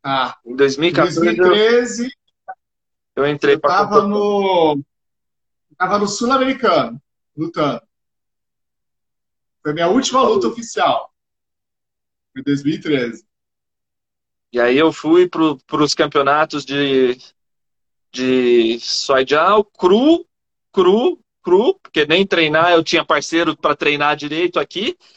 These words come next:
Speaker 2: né? Porque eu sou de Campinas, né? E eu fui pra São Paulo pra aprender nesses seminários. Então,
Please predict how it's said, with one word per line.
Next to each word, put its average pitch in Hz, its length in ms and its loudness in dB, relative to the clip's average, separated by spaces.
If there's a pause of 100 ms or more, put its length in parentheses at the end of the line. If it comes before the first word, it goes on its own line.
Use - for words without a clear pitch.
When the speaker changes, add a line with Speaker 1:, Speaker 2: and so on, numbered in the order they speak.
(280)
Speaker 2:
né? 143 240 -2
Porque - 200 -8
eu 127 140 4
sou 170 160 -4
de 165 100 -6
Campinas, 226 640 -2 (180)
né? 156 280 0 (540)
E 131 600 2
eu 120 100 2
fui 139 140 0
pra 143 140 0
São 165 220 -2
Paulo 175 280 2
pra 180 140 -2
aprender 190 400 0
nesses 196 260 -6
seminários. 180 640 -2 (400)
Então, 156 1040 0